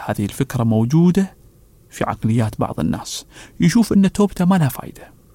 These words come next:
وأن خلاص هذا الإنسان رايح إلى نار جهنم، وتاب أو ما تاب كله واحد. وهذا لا شك ولا ريب أنه غلط،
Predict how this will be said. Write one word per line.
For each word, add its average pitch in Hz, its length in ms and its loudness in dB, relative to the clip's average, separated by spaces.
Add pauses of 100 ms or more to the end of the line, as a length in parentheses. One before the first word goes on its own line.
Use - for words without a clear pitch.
(560)
وأن 175 280 4
خلاص 151 500 -2
هذا 139 140 0
الإنسان 123 500 0
رايح 117 340 0
إلى 110 200 0
نار 117 240 2
جهنم، 135 420 2 (760)
وتاب 180 600 2
أو 139 140 2
ما 143 160 4
تاب 143 160 -2
كله 113 320 0
واحد. - 320 -4 (760)
وهذا 110 240 -2
لا 113 80 -2
شك - 220 -4
ولا 127 120 0
ريب 135 160 2
أنه 123 120 0
غلط، 160 400 0